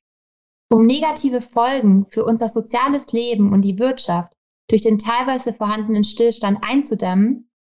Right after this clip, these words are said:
sollen sogenannte Tracing-Apps unseren gängigen Alltag wieder zurückholen. Eins ist auf jeden Fall klar: Unser altbekannter Alltag wird kurzfristig nicht wieder vollständig zurückkehren. Eine schnelle Lösung zur Eindämmung von covid neunzehn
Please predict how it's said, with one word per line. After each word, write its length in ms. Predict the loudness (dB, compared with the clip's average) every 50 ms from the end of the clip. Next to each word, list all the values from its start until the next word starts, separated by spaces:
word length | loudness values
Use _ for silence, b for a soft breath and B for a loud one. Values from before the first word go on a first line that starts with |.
| _ _ _ _ _ _ -4
sollen 320 | 0 2 4 4 4 2
sogenannte 600 | 2 0 0 2 2 2 2 2 0 -2 -4 -4
Tracing-Apps 1040 | -4 -4 -2 -2 -2 -4 -6 -4 0 0 0 0 0 -2 -4 -4 -6 -8 -12 -20 -20 _ _ _ _ _ _ _ _ _ 0
unseren 300 | 0 0 2 0 0 0
gängigen 420 | 2 2 0 0 0 0 -2 -2
Alltag 500 | -2 -2 -4 -4 -4 -4 -6 -6 -4 -2
wieder 260 | -2 -2 -2 -2 -4
zurückholen. 800 | -6 -6 -4 -2 -2 -4 -4 -4 -4 -2 0 0 0 0 -2 -4 -6 _ _ _ _ _ _ _ _ _ _ _ _ _
Eins 380 | -4 -2 0 0 -2 -2 -2 -6
ist 160 | -6 -4 -4
auf 160 | -4 -2 -2
jeden 200 | 0 0 0 0
Fall 220 | 0 -2 -6 -6
klar: 480 | -6 -4 -4 -2 0 0 -2 -4 -6 -10 _ _ _ _ _ _ _ _ _ 2
Unser 220 | 2 2 2 2 -2 -4 -4 -6
altbekannter 560 | -6 -6 -6 -6 -4 -4 -4 -4 -2 -4 -4 -4 -4 -6
Alltag 360 | -6 -6 -6 -6 -8 -8 -10 _ _ _ _ _ _
wird 140 | -6 -6 -4
kurzfristig 600 | -4 -4 -4 -4 -6 -8 -8 -6 -6 -4 -4 -2
nicht 240 | -4 -4 -4 -4
wieder 200 | -2 -2 0 -2
vollständig 640 | -2 -2 -2 -2 -2 -4 -2 0 2 2 2 0 -2
zurückkehren. 720 | -6 -4 -4 -4 -4 -4 -4 -2 0 0 0 -2 -4 -6 -10 _ _ _ _ _ _ _ _ _ _ _ _
Eine 240 | 0 2 4 4 4
schnelle 340 | 2 0 -2 -2 0 0 2
Lösung 460 | 2 2 2 0 0 -2 -4 -4 -4
zur 160 | -4 -4 -6
Eindämmung 500 | -4 -2 -2 0 0 0 0 0 -2 -2
von 220 | -2 -2 -2 -2 -2
covid 340 | -2 -2 -2 -2 -2 -2 0
neunzehn 840 | 0 2 2 0 0 0 0 -2 0 -2 -2 -4 -4 -6 -8 -10